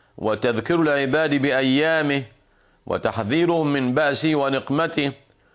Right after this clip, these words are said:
ووصيتهم بما يقربهم إليه وإلى جنابه ونهيهم عما يقربهم من سخطه وناره، فهذا هو مقصود الخطبة والاجتماع لها. وهذه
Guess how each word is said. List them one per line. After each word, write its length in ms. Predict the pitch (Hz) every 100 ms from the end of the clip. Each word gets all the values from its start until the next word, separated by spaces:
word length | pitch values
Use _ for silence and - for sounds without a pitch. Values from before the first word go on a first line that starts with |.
| _ _ _
ووصيتهم 920 | 98 113 117 131 127 147 165 165 151
بما 200 | 143 143
يقربهم 680 | 139 131 131 127 151 147 143
إليه 420 | 147 160 165 131 104 _ _ _ _ _
وإلى 340 | - 101 120 123
جنابه 640 | 117 131 160 175 156 147 147 _ _ _ _ _
ونهيهم 580 | 95 117 127 127 175 156
عما 320 | 139 143 143
يقربهم 580 | 139 123 131 135 156 143
من 120 | 135
سخطه 600 | 120 156 139 131 147 139
وناره، 640 | 131 135 165 175 147 107 - _ _ _ _ _ _
فهذا 600 | 92 101 127 131 127 127
هو 220 | 120 120
مقصود 400 | 117 - - 127
الخطبة 600 | 117 - 156 135 131 131
والاجتماع 720 | 113 110 107 107 110 131 117
لها. 480 | 110 113 107 82 - _ _ _ _ _ _ _ _ _ - _ _ _ _ _ _
وهذه 840 | 113 143 190 220 190 180 151 156